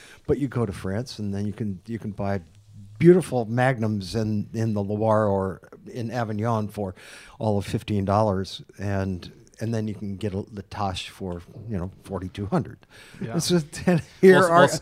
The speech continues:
Speaker 2: well,
Speaker 1: I guess our
Speaker 2: sometimes,
Speaker 1: La Tache is screaming eagle,
Speaker 2: you know,
Speaker 1: right?
Speaker 2: sometimes a few hundred meters means the difference between a thirty-five dollar bottle and a thirty-five hundred dollar bottle. Look at Burgundy. So,
Speaker 1: Right.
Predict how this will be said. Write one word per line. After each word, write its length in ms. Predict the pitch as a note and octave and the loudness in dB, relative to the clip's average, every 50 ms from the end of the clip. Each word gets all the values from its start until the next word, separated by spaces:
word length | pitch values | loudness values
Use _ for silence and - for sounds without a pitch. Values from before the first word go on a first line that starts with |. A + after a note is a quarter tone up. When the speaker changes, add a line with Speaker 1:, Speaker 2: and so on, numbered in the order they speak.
| - | -4
Speaker 2:
well, 100 | C3 C3 | 0 2
Speaker 1:
I 40 | C#3+ E3+ | 4 6
guess 80 | E3 F3+ | 6 6
our 80 | D#3+ D#3+ | 6 6
Speaker 2:
sometimes, 340 | F3 E3+ D#3+ D#3 D3+ C3 | 6 6 6 6 4 4
Speaker 1:
La 120 | C#3+ D3 D3 | 4 6 6
Tache 160 | D3 - - | 4 4 2
is 120 | A#2+ A2 | -2 -4
screaming 380 | - - - B2+ A2+ G#2+ G#2 G#2+ | -4 -2 0 0 0 2 2 2
eagle, 240 | A#2 A#2 A#2 F#2+ B2 | 2 2 2 2 0
Speaker 2:
you 60 | B2 | -2
know, 100 | - F#2+ G2 | -2 -4 -6
Speaker 1:
right? 80 | F2+ - - - | -6 -8 -12 -14
Speaker 2:
sometimes 500 | - - C3 C3+ C3 - D3 C3+ C3 A#2+ | -8 -6 -4 -4 0 0 0 0 2 0
a 60 | A#2+ | -2
few 220 | A2 - - B2+ A#2 | -4 -4 -4 -2 -2
hundred 240 | A#2+ A#2+ A#2 A2+ A2 | -2 -2 -4 -4 -6
meters 380 | A2+ A#2 A#2 A#2 A2+ A2 - | -6 -6 -6 -6 -8 -6 -6
means 200 | A#2+ A2+ A2+ G#2 G#2 | -4 -4 -4 -6 -6
the 80 | A#2 | -8
difference 280 | A2+ A2+ A2+ A2 G#2 - | -8 -8 -8 -8 -8 -8
between 300 | A2+ G#2+ - A#2+ A2+ A2 | -10 -8 -6 -4 -4 -4
a 60 | G#2+ | -6
thirty-five 540 | G#2 - A#2+ A2 A2 G#2+ - - A2+ A2 G#2+ | -6 -6 -6 -6 -4 -6 -6 -6 -6 -4 -2
dollar 220 | A2+ A2 G#2+ A2+ | -2 -4 -4 -4
bottle 320 | G#2 A2+ A2 A2+ B2 C3 C3+ | -4 -4 -4 -2 -2 -2 -2
and 100 | B2 A#2+ | -2 -4
a 120 | A#2 A#2+ | -4 -6
thirty-five 520 | A2+ - - A#2 A#2 A#2 G#2+ - A2+ A2+ G#2+ | -8 -6 -6 -6 -6 -6 -6 -6 -8 -8 -6
hundred 220 | B2 B2 B2 A#2 | -6 -6 -6 -8
dollar 200 | A2 G2 G2+ G#2+ | -8 -10 -10 -12
bottle. 300 | G#2 G#2+ G2 G2 G#2+ - - - _ - - - - - - | -12 -12 -14 -14 -16 -18 -20 -20 _ -20 -20 -20 -20 -14 -12
Look 180 | A#2+ A2+ - | -12 -10 -10
at 100 | A2+ G#2+ | -10 -10
Burgundy. 320 | A2 A#2+ C3+ C3 A2+ G#2+ F#2+ | -8 -8 -6 -8 -8 -10 -12
So, 300 | - - B2+ A#2 A2+ - - | -10 -8 -8 -8 -8 -6 -4
Speaker 1:
Right. 440 | - D3+ C3+ C#3+ E3 F#3 D3+ G2+ - | 0 2 2 4 4 2 2 0 -2